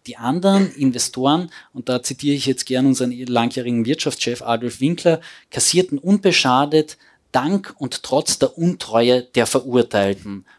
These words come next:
Moralisch, und das ist ein sehr schöner Satz, bleibt über alle ein Schatten, lebenslang.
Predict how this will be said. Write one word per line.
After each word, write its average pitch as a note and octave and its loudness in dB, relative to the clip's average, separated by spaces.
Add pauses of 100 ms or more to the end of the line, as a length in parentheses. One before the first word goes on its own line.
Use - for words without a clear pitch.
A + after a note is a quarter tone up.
(100)
Moralisch, A#2+ 2
und B2 -14
das A#2+ -10
ist A2+ -8
ein A2+ -2
sehr A#2+ 0
schöner A#2 -2
Satz, - -4 (800)
bleibt A#2+ -2
über B2 -10
alle D3 2
ein A#2 -6
Schatten, F#2 -6 (320)
lebenslang. G2 -4